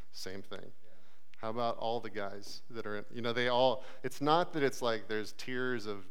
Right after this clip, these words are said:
better than or worse than. It's just that the more you spend with someone, the more intimate you are. That's the goal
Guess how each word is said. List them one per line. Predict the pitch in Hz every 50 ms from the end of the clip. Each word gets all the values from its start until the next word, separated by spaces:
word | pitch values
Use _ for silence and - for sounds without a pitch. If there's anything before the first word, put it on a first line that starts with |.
| - -
better | 113 117 113 113 110 110
than | 110 117 117 117 117 113
or | 104 98
worse | 101 110 113 113 -
than. | - 120 117
It's | 113 104 -
just | - 127 - - -
that | 113 107 - - - - - - -
the | - 139
more | 127 131 139 151 160 165
you | 156 135 131
spend | 120 - - - - 135 131 131 123 117
with | 101 107 98 -
someone, | - - 117 107 104 104 104 101 104
the | 101 104
more | 107 113 113 110 107
intimate | 107 107 - - 113 107 107 113
you | 110 104 107 101 101
are. | 104 101 107 110 117 123 - - - - - -
That's | - 135 139 151 151 - -
the | - - - 131 - - -
goal | - 131 117 107 101 101 101